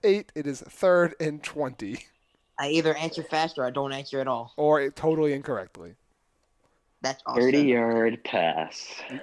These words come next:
Speaker 1: you only need twenty, but that's fine. Thirty-yard pass. The
Speaker 3: No,
Speaker 1: difference
Speaker 3: we're
Speaker 1: between
Speaker 3: doing thirty.
Speaker 1: Okay, just so you know, the difference between twenty and thirty is if you get it wrong, a twenty-yard pass is a turnover downfield,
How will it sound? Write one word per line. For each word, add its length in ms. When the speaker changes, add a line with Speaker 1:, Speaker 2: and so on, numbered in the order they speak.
Speaker 1:
you 120
only 140
need 160
twenty, 340
but 140
that's 180
fine. 260
Thirty-yard 520
pass. 320
The 60
Speaker 3:
No, 60
Speaker 1:
difference 280
Speaker 3:
we're 60
Speaker 1:
between 200
Speaker 3:
doing 140
thirty. 380
Speaker 1:
Okay, 320
just 160
so 80
you 100
know, 120
the 80
difference 300
between 240
twenty 300
and 100
thirty 220
is 160
if 140
you 100
get 140
it 60
wrong, 460
a 80
twenty-yard 440
pass 260
is 80
a 60
turnover 520
downfield, 680